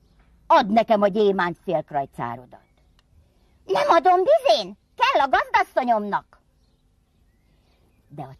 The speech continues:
török császár erővel is elvette tőle. Hazavitte, betette a kincses kamrájába. A kiskakas megharagudott,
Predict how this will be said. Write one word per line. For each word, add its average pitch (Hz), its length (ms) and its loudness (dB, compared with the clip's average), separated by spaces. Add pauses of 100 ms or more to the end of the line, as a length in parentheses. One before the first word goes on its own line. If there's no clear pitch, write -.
török 403 300 0
császár 165 500 -8
erővel 226 460 0
is 143 140 -16
elvette 143 600 -8
tőle. 127 340 -18 (100)
Hazavitte, 339 640 0
betette 190 460 -4
a 165 40 0
kincses - 480 -16
kamrájába. 123 760 -20 (1200)
A 156 80 -8
kiskakas - 720 -12
megharagudott, 247 1000 -4